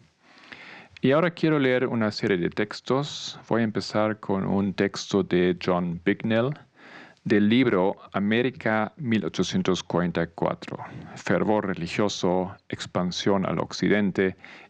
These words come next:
y la elección presidencial que transformó a la nación,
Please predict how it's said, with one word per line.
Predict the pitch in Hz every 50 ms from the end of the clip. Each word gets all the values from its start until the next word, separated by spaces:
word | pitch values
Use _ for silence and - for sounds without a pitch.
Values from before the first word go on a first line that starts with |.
| _ _ -
y | 165 170 185 185 - - - -
la | - 127 113 101 101 95 90
elección | - - 101 90 87 - - - - 117 113 107
presidencial | - 101 - - - 85 82 82 85 - - 101 95 92 110 120 - - - - - _ _ -
que | - 98
transformó | - - - 90 123 - - - - 90 90 92 -
a | -
la | 90 82 80
nación, | - 78 78 - - 113 113 131 180 202 -